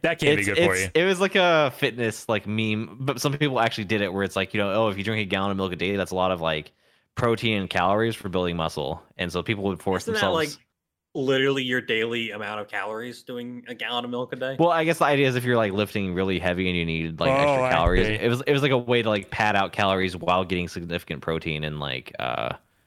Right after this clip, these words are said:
Speaker 2: and some fat and stuff.
Speaker 1: I see. I see.
Speaker 2: But
Speaker 1: That makes sense.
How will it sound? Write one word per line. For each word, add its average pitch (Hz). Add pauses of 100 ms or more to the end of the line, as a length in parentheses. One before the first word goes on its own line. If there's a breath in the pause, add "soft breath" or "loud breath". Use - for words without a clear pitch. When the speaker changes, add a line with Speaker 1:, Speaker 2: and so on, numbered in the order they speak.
(220)
Speaker 2:
and 71
some 71
fat 64
and 64
stuff. - (300 soft breath)
Speaker 1:
I 110
see. 85 (180)
I 101
see. - (640)
Speaker 2:
But 80 (680)
Speaker 1:
That 101
makes 90
sense. 107